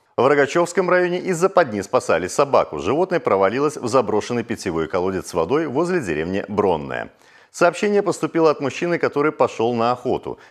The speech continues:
Питомец выбежал вперёд и, не заметив открытого кольца, оказался на дне колодца. Хозяин самостоятельно извлечь четвероногого друга не смог и позвонил спасателям. Работники М Ч С при помощи трёхколенной лестницы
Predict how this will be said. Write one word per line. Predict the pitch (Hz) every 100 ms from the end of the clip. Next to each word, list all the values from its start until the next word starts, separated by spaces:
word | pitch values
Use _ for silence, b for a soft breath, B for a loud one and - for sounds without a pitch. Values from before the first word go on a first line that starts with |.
| -
Питомец | 151 196 190 165
выбежал | 156 151 120 104 95
вперёд | 123 139 175 B B
и, | 180
не | 185
заметив | 131 123 110 107
открытого | 101 - 101 98 92
кольца, | 98 107 - 165 165 B B
оказался | 269 - 117 127 131
на | 147 117
дне | 73 69
колодца. | 110 110 78 - 69 B _
Хозяин | 139 101 107 127
самостоятельно | - 165 - 131 117 101
извлечь | - 101 107 98 - -
четвероногого | 120 - 113 101 85 78 87
друга | 107 151 165
не | 160
смог | - 175 101
и | 95
позвонил | - 78 80 73 71
спасателям. | - 101 120 90 78 65 B B -
Работники | 98 95 87 76 90
М | 87
Ч | 165 170
С |
при | - 104
помощи | 104 92 -
трёхколенной | - 120 - 90 76 76
лестницы | 95 139 156 135